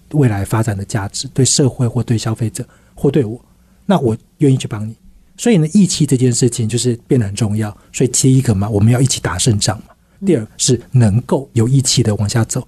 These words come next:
Speaker 1: 但是当然，如果只要有一方背叛了，义气就结束了。好，那其实这个就跟我刚刚前面有提到的一些自己个人的故事有关。
Speaker 2: 是。
Speaker 1: 那我们把这件事情再回头来讲，有没有发现，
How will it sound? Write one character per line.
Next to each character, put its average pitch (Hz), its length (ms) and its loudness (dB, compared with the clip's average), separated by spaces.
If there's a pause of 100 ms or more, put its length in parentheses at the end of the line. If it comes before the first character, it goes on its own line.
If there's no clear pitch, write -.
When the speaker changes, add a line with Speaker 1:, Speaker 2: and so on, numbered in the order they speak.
Speaker 1:
但 175 140 0
是 180 100 2
当 160 140 0
然， 123 100 0
如 135 120 2
果 143 80 2
只 - 180 -4
要 143 80 4
有 175 100 4
一 139 120 -2
方 147 180 0
背 143 160 2
叛 123 300 -2
了， 110 100 -10 (220)
义 175 260 0
气 - 160 -2
就 147 100 4
结 123 200 -2
束 - 200 0
了。 151 160 2 (160)
好， - 140 -20 (180)
那 240 60 2
其 202 80 2
实 208 60 2
这 226 80 4
个 180 40 6
就 170 140 2
跟 147 180 2
我 117 120 -2
刚 127 160 0
刚 131 160 2
前 - 120 -2
面 123 120 4
有 117 40 4
提 117 140 -2
到 120 100 2
的 117 60 4
一 113 40 2
些 123 260 2 (100)
自 180 80 0
己 113 140 -2
个 135 160 0
人 110 160 2
的 113 160 0
故 127 120 -2
事 120 140 0
有 98 120 -4
关。 107 280 -4
Speaker 2:
是。 165 420 0
Speaker 1:
那 277 100 4
我 254 40 6
们 226 80 6
把 123 100 0
这 135 140 -4
件 170 100 4
事 160 160 2
情 113 240 -4
再 135 220 2
回 120 140 0
头 117 120 2
来 110 140 2
讲， 107 260 -2 (300)
有 120 80 0
没 143 80 6
有 156 60 4
发 147 160 2
现， 127 260 0